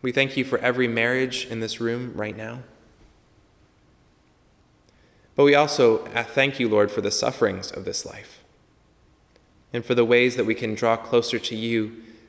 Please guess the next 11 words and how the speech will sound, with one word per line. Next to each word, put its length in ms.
in 140
our 140
suffering. 480
We 120
pray, 260
Lord, 200
that 60
you 120
would 100
help 240
us 440